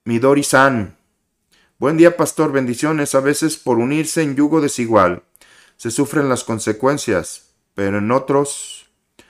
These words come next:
casos, por ejemplo, en el caso de que uno de los dos tenga personalidad narcisista o psi-, psicópata, donde al inicio de la relación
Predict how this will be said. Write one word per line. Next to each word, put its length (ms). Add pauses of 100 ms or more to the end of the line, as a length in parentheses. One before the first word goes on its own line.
(300)
casos, 460
por 200
ejemplo, 460
en 80
el 160
caso 320
de 140
que 100
uno 400 (220)
de 180
los 240
dos 300
tenga 300
personalidad 800 (360)
narcisista 920 (960)
o 180
psi-, 260 (200)
psicópata, 960
donde 400
al 100
inicio 400
de 100
la 120
relación 560